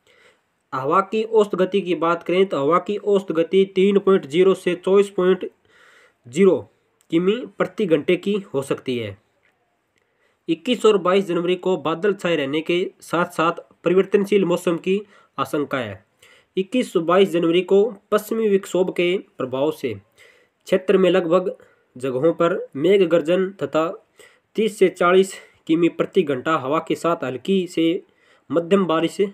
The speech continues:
हो सकती है। बाईस जनवरी तक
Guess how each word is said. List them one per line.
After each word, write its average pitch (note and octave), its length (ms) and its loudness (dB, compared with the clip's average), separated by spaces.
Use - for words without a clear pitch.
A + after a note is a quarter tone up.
हो D3 140 2
सकती B2+ 340 -8
है। G2 220 -10
बाईस D#3+ 300 0
जनवरी F#3 440 4
तक F#3+ 280 -6